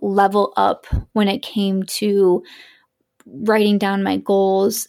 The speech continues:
and ideas, really elevating my to-do lists and how I wanted to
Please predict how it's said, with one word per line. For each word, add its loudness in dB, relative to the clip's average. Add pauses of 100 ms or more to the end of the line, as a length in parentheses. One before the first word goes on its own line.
(100)
and -2
ideas, -2 (380)
really 2
elevating 0
my -2
to-do -2
lists 0 (1080)
and 0
how -2
I 2
wanted -4
to 0